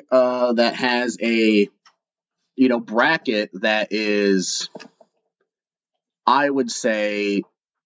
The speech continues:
intact at this point. Uh, I know a lot of people probably <laughs> had Kentucky going and winning it, and they lost. Um, who, Saint, was it Saint Peter's? They lost to Saint Peter's, something like that. So,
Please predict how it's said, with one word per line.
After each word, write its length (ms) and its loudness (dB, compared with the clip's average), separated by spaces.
intact 580 2
at 140 -2
this 140 -2
point. 480 0
Uh, 340 -2
I 120 2
know 200 4
a 60 6
lot 280 2
of 60 -6
people 260 0
probably 340 0
<laughs> 20 -2
had 280 -4
Kentucky 580 -2
going 260 -2
and 140 0
winning 260 0
it, 220 -2
and 180 2
they 140 4
lost. 640 2
Um, 640 0
who, 200 2
Saint, 280 0
was 160 -6
it 80 -6
Saint 280 0
Peter's? 320 2
They 80 0
lost 220 0
to 60 -4
Saint 260 0
Peter's, 320 2
something 220 0
like 220 -2
that. 280 2
So, 380 0